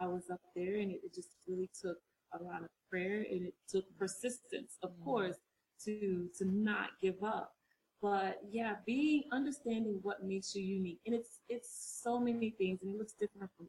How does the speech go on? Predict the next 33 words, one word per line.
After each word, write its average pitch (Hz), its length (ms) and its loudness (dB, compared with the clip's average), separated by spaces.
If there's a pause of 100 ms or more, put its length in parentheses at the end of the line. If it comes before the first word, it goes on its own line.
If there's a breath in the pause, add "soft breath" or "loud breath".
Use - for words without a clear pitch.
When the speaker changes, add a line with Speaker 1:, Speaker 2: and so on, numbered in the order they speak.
(160)
Speaker 1:
for - 200 -14
everyone, 175 600 -4
from 170 200 -8 (400)
your - 100 -8 (140)
personality, 247 1300 0
Speaker 2:
Mm. - 200 -20
Speaker 1:
you 175 100 -4
know, 170 100 -4
what 175 160 -6
are 165 120 -14
your 160 120 -8
strengths, 240 560 0
what 175 160 -4
are 170 40 -2
your 165 200 -8
weaknesses, 220 840 0 (460)
um, 180 440 -2
from 330 280 -10
being 320 300 -8
extrovert 226 640 0 (100)
to 190 160 -8
introvert, 196 840 0 (480)
um, 185 220 0 (100)
how 240 160 0
do 254 80 0
you 254 240 -2
connect 202 640 0 (180)
with - 180 4 (120)
women, 180 280 -4
what 202 200 2 (100)
feels 208 300 0
most 185 360 -6
authentic 190 720 -4